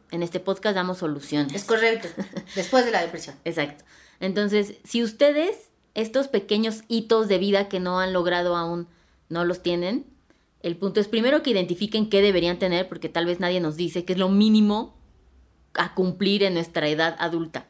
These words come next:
Speaker 1: ¿no?
Speaker 2: Sí, ¿cómo sabemos si lo estamos
Speaker 1: Exacto.
Speaker 2: logrando o no?
Speaker 1: Exacto.
Speaker 2: Pues que hay que lograr
Speaker 1: Es-,
Speaker 2: primero.
Speaker 1: así es. Entonces, primero se los vamos a dejar claros. Ya durante el podcast, pues, les ayudaremos a que lo logren, si no lo tienen. Y en una de esas se dan cuenta que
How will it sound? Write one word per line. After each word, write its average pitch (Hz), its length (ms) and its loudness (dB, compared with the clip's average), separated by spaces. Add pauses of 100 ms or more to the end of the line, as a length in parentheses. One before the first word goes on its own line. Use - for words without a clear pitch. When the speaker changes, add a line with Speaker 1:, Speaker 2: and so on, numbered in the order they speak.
Speaker 1:
¿no? 143 200 -6
Speaker 2:
Sí, 311 160 2
¿cómo 277 180 2
sabemos 294 380 2
si 269 80 -2
lo 233 100 0
estamos 240 300 0
Speaker 1:
Exacto. 240 180 2
Speaker 2:
logrando 202 380 0
o 180 40 0
no? 196 300 -4 (160)
Speaker 1:
Exacto. - 380 -10 (180)
Speaker 2:
Pues 196 140 -4
que 208 80 2
hay 196 80 2
que 226 120 2
lograr 185 300 4
Speaker 1:
Es-, - 340 -14
Speaker 2:
primero. 185 420 -4
Speaker 1:
así 156 200 -6
es. 165 100 -6 (200)
Entonces, 170 400 -4
primero 254 500 2 (400)
se 202 120 0
los 185 80 4
vamos 214 260 2
a 202 60 4
dejar 180 280 2
claros. 202 380 2 (600)
Ya 220 160 4
durante 220 240 8
el 196 60 -2
podcast, 220 340 0
pues, 165 180 0
les 170 140 0
ayudaremos 185 580 6
a 165 100 -6
que 156 120 -2
lo 147 100 2
logren, 180 380 0
si 196 100 -10
no 165 140 -4
lo 175 100 -4
tienen. 190 400 -6
Y 233 80 0
en 254 140 8
una 311 160 6
de 294 60 6
esas 302 200 2
se 269 60 0
dan 240 140 0
cuenta 247 320 0
que 196 300 -2